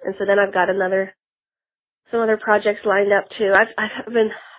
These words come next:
considering also writing, like, a short story entitled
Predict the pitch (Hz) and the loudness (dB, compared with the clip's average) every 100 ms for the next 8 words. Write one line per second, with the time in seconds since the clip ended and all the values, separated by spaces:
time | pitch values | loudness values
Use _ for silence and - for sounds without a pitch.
0 | _ _ _ 240 247 302 277 247 214 196 | _ _ _ -12 -8 -4 2 4 4 4
1 | 226 240 190 180 185 - _ _ _ _ | 2 0 -2 -2 -2 -8 _ _ _ _
2 | _ _ _ _ 202 208 202 196 196 202 | _ _ _ _ 2 4 4 2 0 0
3 | 180 - 220 185 - 202 196 190 180 180 | -2 -2 -4 -4 -4 0 4 4 4 -2
4 | - _ _ _ _ _ _ _ 196 214 | -8 _ _ _ _ _ _ _ -6 -2
5 | 208 185 180 | 0 2 0